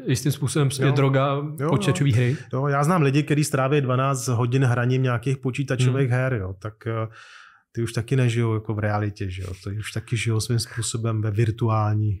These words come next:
Speaker 2: realitě, nějakým digitálním světě. Takže jo, tohle to se určitě bude dít. Určitě to přinese spoustu sociálních problémů
Speaker 1: Hmm.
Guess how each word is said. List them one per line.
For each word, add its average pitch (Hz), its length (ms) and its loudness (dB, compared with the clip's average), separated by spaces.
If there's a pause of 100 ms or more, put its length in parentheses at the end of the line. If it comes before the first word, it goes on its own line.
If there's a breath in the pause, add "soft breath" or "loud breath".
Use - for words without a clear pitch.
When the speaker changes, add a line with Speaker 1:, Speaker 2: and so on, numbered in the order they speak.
Speaker 2:
realitě, 107 360 -4
nějakým 104 400 -6
digitálním 104 540 -2
světě. 95 440 -10
Takže 113 260 -2 (400 loud breath)
jo, 151 240 2
tohle 147 200 -2
to 143 120 -4
se - 120 -4
určitě 143 360 -2
bude 151 240 2
dít. 117 380 0 (840)
Určitě 135 400 0
to 143 140 -2
přinese 139 400 -2
spoustu 135 400 -4
sociálních 143 580 0
problémů 131 640 0
Speaker 1:
Hmm. 131 180 0